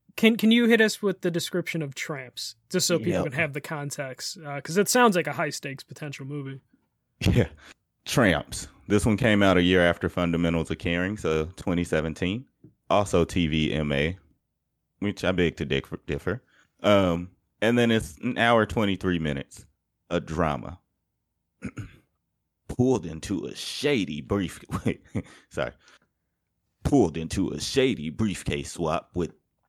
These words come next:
Speaker 2: for different reasons. Young strangers, Danny and E-, Ellie? Yeah. Spend an
Speaker 1: Yeah.
Speaker 2: eventful night together when the deal goes wrong. This is starring Calum Turner, Grace Van Patten,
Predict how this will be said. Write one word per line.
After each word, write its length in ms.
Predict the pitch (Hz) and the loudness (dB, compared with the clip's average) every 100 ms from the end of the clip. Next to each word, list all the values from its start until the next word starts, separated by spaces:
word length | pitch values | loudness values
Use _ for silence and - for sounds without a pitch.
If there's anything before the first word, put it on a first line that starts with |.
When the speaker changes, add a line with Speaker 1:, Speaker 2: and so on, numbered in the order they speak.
| _ | _
Speaker 2:
for 140 | 110 | -2
different 480 | 87 139 135 92 85 | 0 2 2 0 -4
reasons. 640 | 104 120 95 - 69 95 - _ _ _ | -2 -2 -2 -6 -10 -12 -18 _ _ _
Young 300 | 92 135 156 | 0 2 0
strangers, 600 | - 117 95 76 69 69 | 0 2 2 0 -6 -8
Danny 460 | - 98 120 135 | -4 -2 0 -2
and 180 | 135 139 | -2 -2
E-, 160 | 107 98 - - | -2 -2 -4 -14
Ellie? 420 | - 90 131 175 - _ _ _ _ | -4 -2 -2 -6 -8 _ _ _ _
Yeah. 180 | 85 76 - _ | -2 -2 -6 _
Spend 360 | - - 139 175 | -8 0 2 2
an 120 | 160 | 0
Speaker 1:
Yeah. 60 | 87 | -2
Speaker 2:
eventful 480 | 78 131 127 131 123 | 0 -2 0 0 0
night 300 | 107 110 - | 0 -2 -4
together 500 | 87 87 73 73 - _ | -6 -6 -6 -8 -10 _
when 340 | 85 107 95 85 | 0 2 2 0
the 100 | 73 | -6
deal 560 | 62 101 95 98 98 - | -2 2 4 2 0 -4
goes 480 | - 90 78 78 - - | 0 2 2 0 -4 -8
wrong. 640 | 82 90 73 69 64 62 _ _ _ - _ _ _ _ - | 0 0 0 -4 -8 -14 _ _ _ -20 _ _ _ _ -2
This 180 | 95 98 | -2 0
is 80 | |
starring 480 | - 95 92 85 80 | 0 2 4 2 0
Calum 480 | - 95 90 87 80 | 0 2 4 4 0
Turner, 600 | - 85 92 104 104 107 _ _ _ _ _ _ | -4 -4 -2 -2 -4 -6 _ _ _ _ _ _
Grace 380 | 90 95 85 82 | 2 2 0 -2
Van 320 | 90 90 82 | 0 2 0
Patten, 580 | 90 87 98 104 107 | 2 2 2 -4 -8